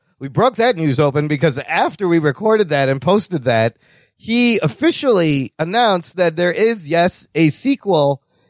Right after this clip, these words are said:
in the works, and he announced the title, which is in French. It's called Joker Folie à Deux, which sounds a little bit pretentious,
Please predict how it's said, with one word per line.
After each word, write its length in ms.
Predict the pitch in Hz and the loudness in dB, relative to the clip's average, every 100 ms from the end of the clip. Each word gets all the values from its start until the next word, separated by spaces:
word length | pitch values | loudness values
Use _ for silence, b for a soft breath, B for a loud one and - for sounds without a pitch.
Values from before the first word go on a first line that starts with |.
| _ - | _ -4
in 160 | 269 | 0
the 100 | 285 | 2
works, 420 | 202 143 143 - - | 2 2 0 -4 -4
and 280 | 147 160 | 0 0
he 220 | 151 160 175 | 0 0 0
announced 640 | 156 165 196 196 - - | 0 0 0 0 -2 -12
the 300 | 131 123 143 | -14 -4 -2
title, 640 | 156 - 202 240 139 101 135 _ _ _ _ _ _ _ - | -2 -2 -2 0 0 -2 -4 _ _ _ _ _ _ _ -2
which 320 | 160 151 - 180 | 0 0 -4 -2
is 340 | 185 165 - | 0 0 -4
in 240 | 160 156 | -2 0
French. 760 | 143 233 262 165 - - - - _ _ _ _ _ - | 0 0 0 0 -6 -10 -10 -14 _ _ _ _ _ 0
It's 200 | 160 - | 0 0
called 360 | - 202 170 | 0 0 0
Joker 840 | 123 127 208 240 - 226 202 185 - | -4 -2 0 0 0 0 2 2 -2
Folie 880 | - - 233 226 220 220 214 208 180 - | -14 -6 0 2 2 0 2 2 0 -2
à 80 | 147 135 | -4 -2
Deux, 460 | 165 226 185 185 156 _ _ _ _ _ _ _ _ _ _ _ | 0 2 2 -2 -8 _ _ _ _ _ _ _ _ _ _ _
which 100 | 143 | -8
sounds 320 | - - 165 139 | -4 0 0 -2
a 60 | |
little 240 | 139 190 196 | -2 0 2
bit 180 | 165 | 0
pretentious, 760 | - 120 101 87 107 - - | -2 -2 -2 -2 -4 -4 -8